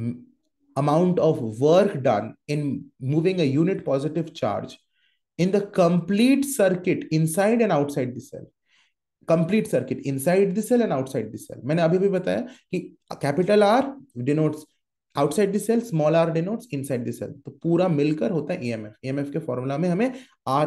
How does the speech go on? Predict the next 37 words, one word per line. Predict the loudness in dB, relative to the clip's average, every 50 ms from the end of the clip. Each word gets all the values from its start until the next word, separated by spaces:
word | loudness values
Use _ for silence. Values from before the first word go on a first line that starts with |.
| 0 0
प्लस | 0 0 0 0 -2
R | -2 -2 -2
लेना | -2 -4 -4 -6
होता | -8 -10 -10 -12 -12
है। | -6 -2
टर्मिनल | 0 2 2 2 2 2
वोल्टेज | 2 2 2 2 2 0 0 0
में | 0 -4 -4 -6 -10 -16 -20 _ _ -2
क्या | 0 0
है? | 2 0 0 0
It | 0
is | 0 0 2
the | 2 2
amount | 2 2 2 2 2 0
of | 0 2
work | 2 0 0 0 -2
done | -2 -2 -2
in | -2 0
moving | 0 -2 -2 0
a | 0 2
unit | 2 2 0 -2 -2
positive | -2 -2 -2 -2 -4 -4 -6 -4 -2
charge | -2 -2 -2 -4 -8 _ _ -2
in | 0 0 2 2
the | 0 0 0
circuit | 0 0 0 0 0 -2 -2 -2 -4 -8 -2
outside | 0 2 2 2 0 0 0 0 2 0 0 -2
the | -4 -6 -6
cell, | -6 -6 -6 -6 -8 -8
यानी | -6 -4 -4 -2 -4
सिर्फ | -4 -2 -2 -2 -2 -2 -2
कैपिटल | -2 -2 -2 -2 -2 -2 -2 -2 -4
R, | -6 -6 -6 -6
एक्सटर्नल | -8 -8 -8 -8 -2 -2 0 0 2 2 2 2 2 -2 -6 -16 _ _ _ _ _ _ _ _ _ _ _ _ _ _ -2
रेजिस्टेंस | 0 0 0 0 -4 -6 -10 -10 -12 -12 -14
लेता | -16 -16 -16 -20 -20
है। | -20